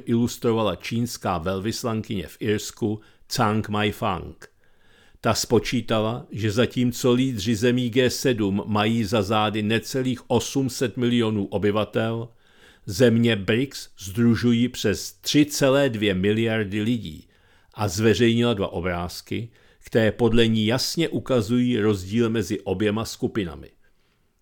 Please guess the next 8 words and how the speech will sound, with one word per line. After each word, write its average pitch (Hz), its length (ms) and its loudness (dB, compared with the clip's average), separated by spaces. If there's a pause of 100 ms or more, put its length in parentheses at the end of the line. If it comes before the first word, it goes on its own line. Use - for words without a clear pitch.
(120)
Zatímco 127 600 0
zástupci 127 760 0
brics 113 520 -2
na 110 140 -4
fotografii 113 680 -2
stojí 113 380 -2
a 110 120 -4
mávají, 98 720 -2